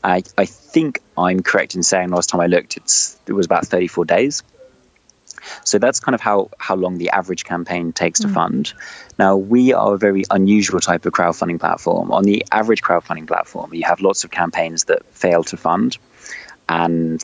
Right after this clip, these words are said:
Speaker 1: they kind of like that because it's kind of a bit Darwinian, and they
Speaker 2: <laughs>
Speaker 1: want only the good things to fund is the sort of reality. They don't care if your idea is not good enough to fund. Like, that's just the people,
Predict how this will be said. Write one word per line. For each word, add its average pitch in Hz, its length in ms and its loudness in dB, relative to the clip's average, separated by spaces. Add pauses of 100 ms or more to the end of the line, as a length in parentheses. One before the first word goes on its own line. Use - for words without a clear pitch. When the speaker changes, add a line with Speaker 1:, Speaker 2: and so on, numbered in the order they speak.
(140)
Speaker 1:
they 110 120 2
kind 151 220 -2
of 113 60 4
like 87 300 2
that 131 420 0
because - 320 -2
it's - 100 -4
kind 92 320 0
of 87 160 0
a 87 60 -4
bit - 320 0
Darwinian, 87 880 0 (120)
and 80 420 -2 (140)
they 85 260 2
Speaker 2:
<laughs> 85 140 -2
Speaker 1:
want 90 160 4
only 90 220 2
the 85 80 0
good 90 160 0
things 87 260 -2
to - 80 -6
fund 110 300 0
is 92 100 0
the 87 80 -4
sort 90 140 2
of 95 80 -2
reality. 95 260 2
They 113 60 0
don't 117 100 -2
care 92 380 0
if - 120 -4
your 80 100 2
idea 80 200 0
is 78 80 -2
not - 140 -10
good 82 100 -8
enough 78 180 -10
to - 80 -14
fund. - 440 -4
Like, - 320 -2
that's - 360 0 (280)
just - 240 -4
the 87 60 -6
people, 85 440 0